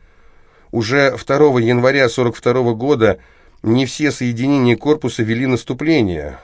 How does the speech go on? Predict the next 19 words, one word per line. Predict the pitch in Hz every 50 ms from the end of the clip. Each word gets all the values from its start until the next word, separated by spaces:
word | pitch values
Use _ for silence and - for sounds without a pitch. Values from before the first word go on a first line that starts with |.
| - _
Утренняя | - 127 127 127 - 123 123 120 117 113 110 -
оперсводка | - 123 113 - 110 107 - - 123 135 123 - - -
Генштаба | 104 101 107 107 - - - 131 135 127 113 113 110
от | 117 110 -
третьего | - 123 131 120 - 117
января | 120 113 110 107 117 127 135 131
гласит: | 117 107 120 135 127 - - 87 - - _ _ _ _ _ _ _ _ _ _ _ _ _ _ _ _ _ _ _ _ _ _ _ _ _
"Вторая | _ - - - - 120 127 143 151 151 139 127 123 110 113
гвардии | 104 98 107 120 139 139 131 120 110 110 110 107
кавалерийская | - - 110 113 120 123 131 123 - - - 117 107 101
дивизия, | 95 107 110 127 139 131 107 101 98 92 85 80 - - - - - - _
отражая | - - - 113 117 117 110 123 139 139 127 117 -
атаки | 117 117 113 - 135 135 127 - 120 113
противника, | - - 110 104 101 - 143 147 135 131 123 110 - 110
вела | 98 107 110 120 123 113
бои | 98 107 107 107 113 131 147 151 - - -
на | - 107 104 107 107
рубеже | 107 117 110 117 107 95 117 131 123
Любимого-Жилетово". | 104 104 110 101 95 113 139 147 147 139 127 135 131 131 123 - - - - 117 107 92 85 117 131 139 143 123 95 - - 69 67 69 62